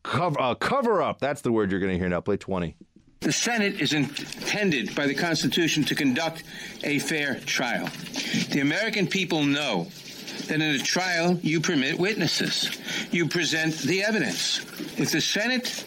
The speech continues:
Speaker 2: doesn't permit the introduction of all relevant witnesses and of all documents that the House wants to introduce, because the House is the prosecutor here,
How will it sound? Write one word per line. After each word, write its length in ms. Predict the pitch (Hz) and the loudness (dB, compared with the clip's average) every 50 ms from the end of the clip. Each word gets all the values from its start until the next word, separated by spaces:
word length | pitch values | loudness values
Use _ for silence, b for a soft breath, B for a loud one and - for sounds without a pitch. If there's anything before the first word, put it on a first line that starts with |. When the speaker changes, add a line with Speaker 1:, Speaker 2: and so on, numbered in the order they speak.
| - - | -4 -2
Speaker 2:
doesn't 440 | 160 185 196 - 226 208 - 185 | 0 0 2 2 2 2 2 0
permit 520 | - - 160 147 151 165 185 190 - - - | 0 0 2 2 2 2 0 -2 -4 -4 -2
the 140 | - 143 147 | 0 0 2
introduction 680 | 147 131 107 120 110 98 151 185 190 - - 185 175 160 | 2 2 2 2 2 2 0 0 0 0 0 2 2 2
of 180 | 131 117 - | 0 0 0
all 300 | 160 160 170 190 208 185 | 0 2 2 2 2 2
relevant 440 | 160 165 170 185 180 165 175 170 143 | 2 2 2 2 2 2 2 4 4
witnesses 680 | 147 160 165 165 165 - - 208 214 214 - - - - B B B B B B B B B B B - | 2 2 2 2 2 2 2 2 2 2 0 -2 -2 -4 B B B B B B B B B B B 0
and 120 | - 143 | 0 2
of 180 | 143 131 - - | 2 2 2 2
all 220 | 180 180 190 208 | 2 2 4 2
documents 680 | 196 147 151 170 175 170 - 196 185 202 226 226 - - | 2 2 2 2 0 0 2 2 2 4 2 2 2 0
that 120 | 147 113 | 0 0
the 100 | - 131 | 0 -2
House 300 | 113 156 185 185 165 - | 0 0 0 0 2 2
wants 300 | 170 151 160 165 156 - | 2 2 2 2 2 2
to 120 | - 165 | 2 2
introduce, 520 | 151 143 139 - 135 113 127 170 226 220 - | 2 2 2 2 2 2 2 2 2 2 2
because 280 | - 151 - 143 127 | 0 0 0 2 0
the 120 | 110 131 123 | 2 2 2
House 200 | 156 175 151 - | 2 0 0 0
is 100 | 147 117 | 0 0
the 80 | 131 | 0
prosecutor 680 | - - 143 147 151 - - 120 - 147 135 123 127 123 | 0 0 0 0 0 0 0 0 0 2 2 2 2 2
here, 320 | 110 127 151 185 208 202 | 2 2 2 2 0 0